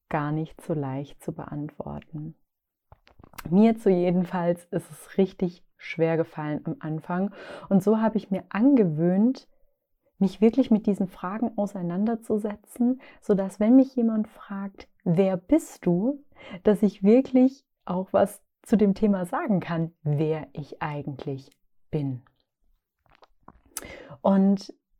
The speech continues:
in der Vorbereitung auf die Folge habe ich mir überlegt, wenn ich herausfinden will, wer ich wirklich bin, wer wirklich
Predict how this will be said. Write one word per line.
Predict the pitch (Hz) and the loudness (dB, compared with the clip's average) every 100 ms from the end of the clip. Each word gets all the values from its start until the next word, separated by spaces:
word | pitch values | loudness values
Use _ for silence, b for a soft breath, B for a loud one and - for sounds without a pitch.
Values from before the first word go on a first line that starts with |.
| _ _ _ _ _ _ _ | _ _ _ _ _ _ _
in | 214 214 | 2 2
der | 208 | 0
Vorbereitung | - 269 277 233 233 233 226 | 0 2 0 -2 -6 -4 -4
auf | 208 - | -6 -2
die | 190 | -4
Folge | - 190 202 220 | -2 -4 0 0
habe | 208 | -2
ich | 196 - | -8 -4
mir | 190 190 - | -2 -4 -4
überlegt, | - 185 180 190 202 - - _ _ _ _ _ _ _ _ _ _ - b b b b b - | -4 0 2 2 0 -4 -20 _ _ _ _ _ _ _ _ _ _ -20 b b b b b 4
wenn | 226 | 4
ich | 247 | 6
herausfinden | 220 185 208 208 214 202 190 | 2 0 0 -2 -4 -2 -2
will, | 185 185 180 | -4 -4 -2
wer | 175 196 196 | 0 0 -2
ich | - 190 | -4 -4
wirklich | 185 - 185 - - | -4 -2 -4 -4 -8
bin, | 160 156 156 | -6 -6 -6
wer | 160 175 160 165 | -2 0 0 0
wirklich | 220 226 226 220 220 - | -2 -2 0 0 -2 -10